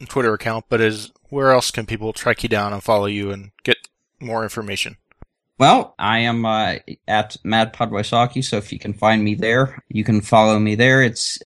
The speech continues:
Speaker 2: uh, I s-, spat out all sorts of information, whether it's on functional programming, reactive programming, et cetera. If it's programming related, chances are I'm talking about it in some form or fashion.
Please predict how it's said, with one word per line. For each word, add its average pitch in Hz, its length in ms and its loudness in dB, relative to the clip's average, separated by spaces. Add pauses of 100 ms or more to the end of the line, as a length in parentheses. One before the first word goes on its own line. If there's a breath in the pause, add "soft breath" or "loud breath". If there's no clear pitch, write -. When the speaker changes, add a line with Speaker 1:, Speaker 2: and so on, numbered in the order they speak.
(240)
Speaker 2:
uh, 180 120 -6
I 101 120 -2
s-, - 280 -6
spat 113 320 2
out 110 140 4
all 104 160 2
sorts 117 340 0
of 110 100 -6
information, 110 680 2
whether 101 240 2
it's 98 140 -4
on 98 160 2
functional 101 480 2
programming, 101 1000 2 (240)
reactive 104 500 2
programming, 101 600 0
et 85 120 -8
cetera. 117 640 4
If - 220 -6
it's - 140 -10
programming 175 500 2
related, 135 360 4
chances 113 460 -2
are 101 260 0
I'm 104 220 -2
talking 104 460 -4
about 92 280 2
it 90 40 -4
in 90 120 -2
some 98 300 -4
form 95 320 -2
or 90 100 -2
fashion. - 680 -2